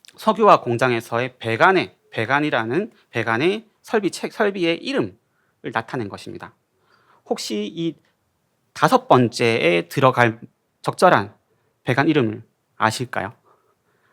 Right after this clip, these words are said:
아마 사람은 다 맞출 수 있죠. 일공공 사오 다시 에이 삼 다시 이렇게 진행이 될 겁니다. 하지만 이 데이터를 이대로 이제 에이아이에게 학습을 시키면 저희가 원하지 않는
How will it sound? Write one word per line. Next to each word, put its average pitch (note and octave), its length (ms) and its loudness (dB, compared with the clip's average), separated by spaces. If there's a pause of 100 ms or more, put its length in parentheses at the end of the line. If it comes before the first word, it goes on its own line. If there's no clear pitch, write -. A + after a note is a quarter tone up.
(320)
아마 F#3 260 4
사람은 A3+ 480 6
다 A#2 440 0
맞출 - 240 0
수 C3 100 -10
있죠. A#2+ 340 -6 (200)
일공공 F3+ 600 4
사오 C3+ 640 2 (160)
다시 A#2 360 -8
에이 C3+ 280 -4
삼 D3+ 240 -4
다시 A2 240 -14
이렇게 B2 320 -10
진행이 A2+ 260 -10
될 - 180 -12
겁니다. A2 360 -6 (560)
하지만 G#3 460 2
이 A3 120 -6
데이터를 E3 680 2 (260)
이대로 G3 500 4 (200)
이제 A#2 180 -2
에이아이에게 C3+ 320 4
학습을 D#3 340 -2
시키면 A#2 480 -2 (260)
저희가 C3+ 340 4
원하지 C3 520 2
않는 G3+ 540 4